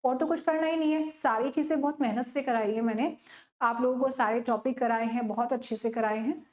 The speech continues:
तो केवीएस का पूरा complete, एक भी टॉपिक आप ऐसा नहीं कह सकते हैं कि अंशु मैम आपने नहीं कराया।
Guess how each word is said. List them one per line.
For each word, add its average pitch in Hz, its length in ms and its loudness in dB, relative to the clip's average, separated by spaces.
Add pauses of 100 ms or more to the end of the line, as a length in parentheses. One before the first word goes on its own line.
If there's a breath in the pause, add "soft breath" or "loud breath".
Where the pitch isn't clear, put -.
(300 loud breath)
तो 233 160 0
केवीएस 277 340 0
का 302 100 0
पूरा 302 520 0
complete, 320 540 2
एक 285 280 0
भी 349 60 2
टॉपिक 330 320 2
आप 320 140 2
ऐसा 285 200 0
नहीं 311 160 2
कह 294 120 0
सकते 277 280 -2
हैं 349 80 0
कि 381 100 0
अंशु 302 260 2
मैम 339 160 2
आपने 359 240 0
नहीं 311 280 2
कराया। 226 440 0